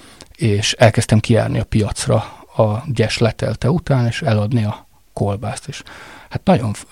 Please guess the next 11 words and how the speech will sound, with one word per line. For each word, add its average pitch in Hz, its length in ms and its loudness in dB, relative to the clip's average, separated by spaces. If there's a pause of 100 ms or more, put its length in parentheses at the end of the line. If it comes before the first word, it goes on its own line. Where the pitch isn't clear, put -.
tehát 151 360 -4
nagyon 135 160 6
furcsa 127 420 8
érzés, 120 600 4
amikor 127 300 4
az 123 100 4
ember 120 140 2
a 117 40 -2
saját 120 360 4
termékét 123 540 0
eladja, 120 460 2